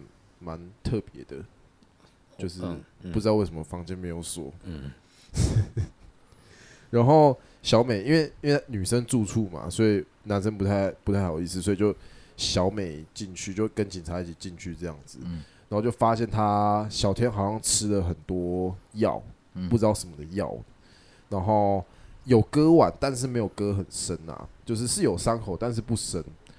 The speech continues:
Speaker 1: 那就马上就是送医嘛，因为他其实割腕不是最大重点，重点是他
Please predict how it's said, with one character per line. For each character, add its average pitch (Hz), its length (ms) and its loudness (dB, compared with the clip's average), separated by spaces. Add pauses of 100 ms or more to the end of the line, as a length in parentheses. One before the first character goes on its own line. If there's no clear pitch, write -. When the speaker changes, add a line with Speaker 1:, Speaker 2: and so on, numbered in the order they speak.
(200)
Speaker 1:
那 117 100 2
就 120 100 0
马 95 160 -2
上 110 220 -4
就 110 60 0
是 107 80 0
送 92 280 -4
医 76 160 -16
嘛， 67 160 -12
因 135 60 -2
为 160 260 2
他 170 160 2
其 123 140 -2
实 107 60 -4
割 123 180 2
腕 110 220 4
不 98 100 0
是 107 160 -6
最 107 180 -4
大 98 220 0 (180)
重 101 180 -4
点， 76 120 -16 (100)
重 120 280 -8
点 87 160 -10
是 98 100 -8
他 85 320 -4